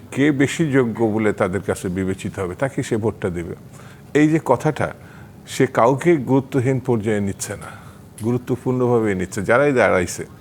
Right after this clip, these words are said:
কারণ তারা ঢাকা বিশ্ববিদ্যালয়ের ছাত্র অথবা ছাত্রী। তো এই নির্বাচন এখনো পর্যন্ত যে জায়গাটায় আছে, অর্থাৎ উচ্ছ্বাসের মধ্যে আছে। হ্যাঁ, বিতর্ক, পরস্পরের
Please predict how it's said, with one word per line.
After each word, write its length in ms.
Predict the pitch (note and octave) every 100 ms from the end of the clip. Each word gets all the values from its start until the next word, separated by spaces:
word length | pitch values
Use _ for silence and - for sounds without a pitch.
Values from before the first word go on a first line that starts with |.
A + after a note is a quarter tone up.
| - - - - - -
কারণ 340 | B2+ C#3+ A#2+
তারা 240 | D3+ A2+ G#2+
ঢাকা 240 | F#2+ A2
বিশ্ববিদ্যালয়ের 600 | F#2+ - G2+ F#2 F#2+ G2
ছাত্র 500 | - F#2 - - -
অথবা 280 | G2 G2 E2+
ছাত্রী। 460 | - F2+ - - - - - - - - - - - - - -
তো 220 | G#2+ G2 - - - - - -
এই 140 | B2+ C#3
নির্বাচন 520 | C#3 C3+ C3+ C3+ C#3
এখনো 360 | - A2+ - E3+
পর্যন্ত 580 | E3 D3+ C3+ A#2+ G#2 F#2+
যে 320 | F2+ G2 F2+ - G2+
জায়গাটায় 520 | F#2+ F#2+ F#2+ - A#2 -
আছে, 280 | F2 - E2+
অর্থাৎ 320 | F2+ - D3+ - - - - - - -
উচ্ছ্বাসের 500 | C3 - C#3+ - A#2+
মধ্যে 360 | G2+ F2 E2+
আছে। 280 | D#2 - - - - - - - - - - -
হ্যাঁ, 200 | - G#2
বিতর্ক, 560 | D2 G#2 - A#2+ A#2+ A#2 - - - - - - - -
পরস্পরের 500 | G2 G2 - G#2